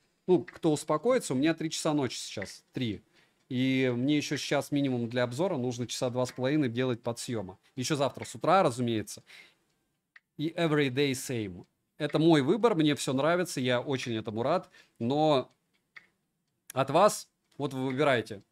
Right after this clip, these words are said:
Насчет основного канала вы можете не выбирать, он и так живет. Я повторяюсь, три, три тысячи просмотров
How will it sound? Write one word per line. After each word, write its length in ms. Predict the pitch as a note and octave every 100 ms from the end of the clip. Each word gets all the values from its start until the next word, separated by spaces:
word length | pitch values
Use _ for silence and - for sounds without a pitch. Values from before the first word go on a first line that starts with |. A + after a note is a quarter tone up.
| -
Насчет 300 | C#3+ D#3+ G#3+
основного 420 | G#3+ G3+ A3 B3
канала 300 | G#3 F3 D3+
вы 100 | C3
можете 280 | D#3+ D#3+ D3
не 80 | C#3
выбирать, 360 | C3 C3+ A2+
он 120 | B2+ C#3+
и 40 |
так 200 | C#3 A#2
живет. 260 | - G#2 G2
Я 80 |
повторяюсь, 420 | A2 A2 C#3+ C3+ -
три, 200 | D#3 E3
три 260 | - D#3
тысячи 240 | D#3 C#3+ D3
просмотров 560 | D3+ D3 G#3 F#3+ C#3